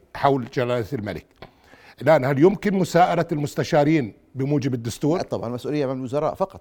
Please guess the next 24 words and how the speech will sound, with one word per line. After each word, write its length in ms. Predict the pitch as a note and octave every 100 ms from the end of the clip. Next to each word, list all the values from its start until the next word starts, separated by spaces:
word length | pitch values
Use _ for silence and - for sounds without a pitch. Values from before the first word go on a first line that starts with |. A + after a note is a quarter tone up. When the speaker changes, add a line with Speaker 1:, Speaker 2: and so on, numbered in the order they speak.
| -
Speaker 1:
المس-، 0 |
Speaker 2:
لكن 200 | D#3 G#3
أنا 100 | C3+
Speaker 1:
المسؤولية 320 | C#3+ F3 E3+
Speaker 2:
بختلف 140 | F#3+ F3+
Speaker 1:
للوزراء. 340 | F3 G#3 G#3
Speaker 2:
المادة. 340 | F3 E3+ B2+
Speaker 1:
فنحن 260 | C3 - D#3+
إذا، 320 | C3+ D#3+ D3+
دكتور، 400 | A#2 - F#3+ D#3+ -
إحنا، 360 | - D3+ C#3+ E3
أنا 160 | D#3
أتفق 380 | F3+ F#3 G3+ -
معك 280 | E3 D#3 E3+
أن 140 | C#3
جلالة 300 | C3 C#3+ D3+ C#3+
الملك 300 | C#3+ C#3 -
يحكم 340 | D3 - C#3
بموجب 360 | C3 C3 C3 B2
الدستور. 480 | A2+ A2 - C3 - _ _ _ _ _ _ -
إحنا 220 | A#2 C3+
م-، 140 | C#3+ - -
مش 200 | D#3+ F3+
مختلفين، 600 | E3 F3+ C#3 - C3